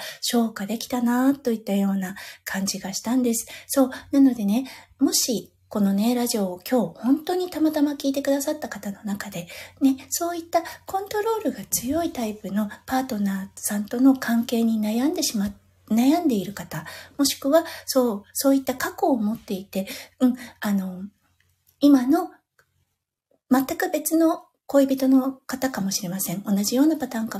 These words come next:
の方かもしれません。そういった方との、あの、そうですね。えっと、人間関係というものが、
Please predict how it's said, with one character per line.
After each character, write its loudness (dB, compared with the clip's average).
の 2
方 -4
か -2
も 4
し -2
れ 0
ま 0
せ -4
ん。 -8
そ -2
う 0
い -2
っ -10
た -4
方 0
と -2
の、 6
あ 0
の、 -4
そ -2
う 0
で -6
す -6
ね。 -2
え -8
っ -14
と、 -10
人 8
間 6
関 0
係 -4
と -10
い -8
う -4
も -6
の -10
が、 -8